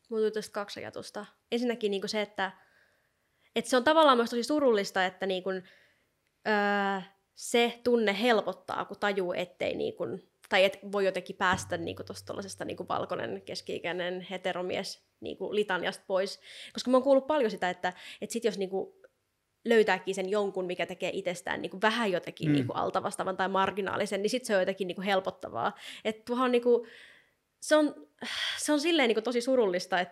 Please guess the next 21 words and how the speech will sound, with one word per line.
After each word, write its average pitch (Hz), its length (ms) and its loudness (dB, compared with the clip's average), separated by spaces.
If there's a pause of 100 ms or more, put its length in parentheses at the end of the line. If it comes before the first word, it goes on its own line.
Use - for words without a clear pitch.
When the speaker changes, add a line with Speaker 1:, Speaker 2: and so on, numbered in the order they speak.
(120)
Speaker 1:
et 202 140 -14
miten 208 240 0
se 214 80 -2
niinku 202 180 -2
joku 214 240 2
tällainen 202 240 0
yksi 226 180 -4
ihmisryhmä 185 460 -2
on 185 100 -2
demonisoitu. 185 720 -2 (240)
Niinku, 208 160 2
et 220 100 2
eihän 247 200 4
itsessään 247 440 -2
siinä 185 240 -4
ole 180 60 -2
mitään 180 260 -6
pahaa, 180 220 -4
että - 120 -10
on 165 100 -8
hetero - 360 -10